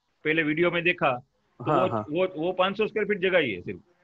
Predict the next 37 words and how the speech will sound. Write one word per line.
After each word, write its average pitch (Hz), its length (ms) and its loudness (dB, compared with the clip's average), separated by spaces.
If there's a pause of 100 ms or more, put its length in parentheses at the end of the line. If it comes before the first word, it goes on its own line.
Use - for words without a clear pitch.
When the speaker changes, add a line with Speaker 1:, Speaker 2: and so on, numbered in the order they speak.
Speaker 2:
जी, 131 400 4
जी, 117 280 0
जी। 117 80 0
नहीं, 185 160 8
मैंने 180 300 8
सर 180 120 4
YouTube 156 320 8
में 165 140 8
भी 160 80 8
आपके 147 260 2
बहुत 135 180 4
सारे 139 160 4
वीडियोज 135 280 4
Speaker 1:
हाँ। 127 60 2
Speaker 2:
देखे 120 120 -6
हैं, 135 160 -6 (100)
आयोसन 123 260 2
Speaker 1:
हाँ, 131 60 2
Speaker 2:
मोटर्स 123 240 0
Speaker 1:
सर, - 40 -18
thank - 100 -10
Speaker 2:
का 131 60 2
Speaker 1:
you, 120 100 -2
Speaker 2:
है, 127 160 0
Speaker 1:
सर। - 140 -18 (240)
Speaker 2:
और 123 140 2
ये 127 320 2
इसमें 127 200 -4
जो 139 60 4
Speaker 1:
हाँ। 147 200 6
Speaker 2:
अभी 127 240 0
recently 131 460 2
आपका 131 260 0
open 123 280 -2
हुआ 123 220 -2
है, 120 140 -2
अ, 113 60 -8